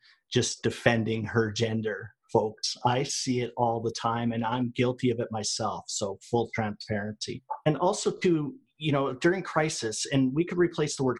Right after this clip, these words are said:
community with corporation, whether it be small, large, or whatever. So anytime that we use the word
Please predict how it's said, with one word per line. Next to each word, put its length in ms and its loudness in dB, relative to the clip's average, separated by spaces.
community 440 4
with 200 -4
corporation, 800 0
whether 220 0
it 60 -4
be 120 -6
small, 540 0
large, 340 -2
or 60 -4
whatever. 300 -2
So 200 0
anytime 460 2
that 100 -2
we 120 0
use 200 -2
the 80 -2
word 180 -4